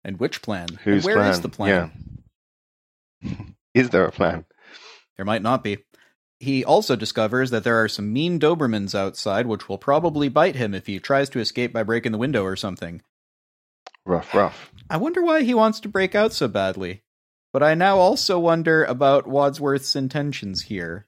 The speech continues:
Speaker 1: Why, why would he lock all the doors and lock everyone in?
Speaker 2: Yeah, he, he, he, uh, I believe at some point, or at least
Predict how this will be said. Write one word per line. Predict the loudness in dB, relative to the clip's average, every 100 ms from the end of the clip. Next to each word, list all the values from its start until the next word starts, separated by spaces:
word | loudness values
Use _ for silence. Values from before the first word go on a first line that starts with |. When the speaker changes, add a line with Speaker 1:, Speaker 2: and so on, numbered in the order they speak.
| _ -14
Speaker 1:
Why, | -4 -2 0
why | 0 2 2
would | 0
he | -2
lock | 0 0 4
all | 4 4
the | 2
doors | -2 0 0 -4
and | -6 -8 _ -20 -12
lock | -4 -2 -2
everyone | -2 -2 -2
in? | -2 -4 -8 _ -20 -20 _ -4
Speaker 2:
Yeah, | 0 0
he, | -2 -12
he, | -6 -2 -2
he, | -2 0 2 2
uh, | 2 2 4 2 0
I | -2
believe | 2 4 6 4 0 -12 _ _ _ _ _ _ -10
at | -8
some | 0 0 2
point, | 0 0 -2 _
or | 2 4
at | 6
least | 4 0